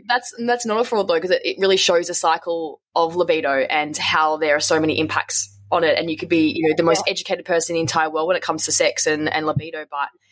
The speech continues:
Speaker 1: you know, it doesn't mean that you're always going to want it, um,
Speaker 2: Mm,
Speaker 1: or
Speaker 2: yeah.
Speaker 1: even need it, or, you know, you don't have to force it. It's this, like, cyclical,
Speaker 2: Mm.
Speaker 1: beautiful,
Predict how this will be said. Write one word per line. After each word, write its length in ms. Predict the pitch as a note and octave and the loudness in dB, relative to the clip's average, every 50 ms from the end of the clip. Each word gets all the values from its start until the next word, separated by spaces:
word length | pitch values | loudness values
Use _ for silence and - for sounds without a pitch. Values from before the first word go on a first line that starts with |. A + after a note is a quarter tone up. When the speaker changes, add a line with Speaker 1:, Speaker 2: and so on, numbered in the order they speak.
| _ _ _ _ _ _ _ _ _ - | _ _ _ _ _ _ _ _ _ -4
Speaker 1:
you 120 | F#3+ F#3 | 0 2
know, 120 | E3+ D#3+ - - - | 2 2 2 0 -2
it 160 | - F#3 - - - | -4 -2 -2 -4 -2
doesn't 220 | - F#3 E3+ F3 E3 | 0 0 0 0 2
mean 180 | E3 D#3+ D#3+ | 2 2 4
that 100 | D#3+ C#3+ | 4 2
you're 120 | A#2 D#3+ D3+ | 4 2 4
always 220 | D3 D3 C#3+ C#3 | 4 2 2 2
going 240 | - C3+ C#3+ C#3+ D3 | 0 0 0 0 -2
to 100 | - C#3+ | -2 -2
want 300 | C#3+ D#3 E3 E3+ D#3 - | 0 0 0 0 0 0
it, 180 | C3+ B2 - - _ _ - - _ - | 0 0 -2 -4 _ _ -20 -20 _ -4
um, 360 | C#3+ C#3 C#3 C#3 C3+ C#3 C#3 | -2 0 0 0 0 0 -2
Speaker 2:
Mm, 40 | C3+ - G3 G3 | -4 -6 -6 -2
Speaker 1:
or 280 | F#3 F3+ E3+ E3 D#3+ - | 0 2 4 4 4 2
Speaker 2:
yeah. 80 | F3+ | 2
Speaker 1:
even 220 | E3+ E3 D#3+ D#3 D#3 | 2 2 2 2 2
need 220 | D#3+ E3+ F#3+ F3 | 4 4 4 4
it, 160 | E3 D3 C#3+ | 2 0 -2
or, 140 | - D3 D3 - - - _ _ | -4 -6 -10 -10 -14 -20 _ _
you 80 | D#3+ D3+ | -6 -4
know, 80 | D3 | -2
you 140 | D3+ D3+ D3+ | 0 0 0
don't 100 | D3+ D3 | 0 0
have 120 | - E3 - | 0 -2 -4
to 80 | - | -6
force 340 | - - E3+ E3+ E3+ E3+ - | -2 0 2 2 2 2 2
it. 100 | C#3+ C3+ | 2 2
It's 360 | C3 - - - - - - - _ | 0 0 -2 -2 -2 -2 -4 -8 _
this, 200 | - D#3 D3 - | -6 -2 0 0
like, 120 | - D3 - | 0 0 0
cyclical, 640 | - - D#3 D#3 - D#3+ - - - - C#3+ C#3 C#3 | 0 0 0 -2 -2 -2 -4 -4 -4 -6 -6 -6 -4
Speaker 2:
Mm. 300 | - G#3 G#3 F#3+ F3 - - | -2 -2 -2 -2 -2 -6 -4
Speaker 1:
beautiful, 540 | - E3 D#3+ D#3+ - D3+ D3+ D3 C#3+ C3+ | -2 0 0 0 0 0 0 0 0 -4